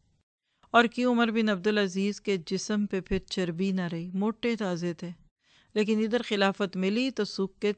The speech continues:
कांटा हो गए। जिम्मेदारियों का एहसास। याद रखिए, जहाँ ये honor है,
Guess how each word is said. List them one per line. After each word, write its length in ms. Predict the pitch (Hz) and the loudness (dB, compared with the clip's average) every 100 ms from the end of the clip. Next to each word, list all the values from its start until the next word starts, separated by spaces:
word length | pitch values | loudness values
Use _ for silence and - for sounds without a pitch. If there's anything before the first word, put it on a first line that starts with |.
| _ _ _ | _ _ _
कांटा 320 | - 175 180 180 | -4 -4 -2 -2
हो 220 | 180 160 | -2 -6
गए। 200 | 156 175 _ _ _ _ _ _ - | -8 -12 _ _ _ _ _ _ -6
जिम्मेदारियों 640 | 190 196 208 202 196 196 | -2 -2 0 0 0 -4
का 120 | 185 180 | -4 -4
एहसास। 460 | 175 - 156 151 _ _ _ - | -4 -6 -8 -10 _ _ _ 2
याद 200 | 202 208 | 2 4
रखिए, 240 | 220 240 | -2 -2
जहाँ 260 | 208 185 208 | -2 0 0
ये 140 | 185 | 0
honor 320 | 180 170 175 | -2 -2 -2
है, 280 | 180 180 170 | -4 -8 -10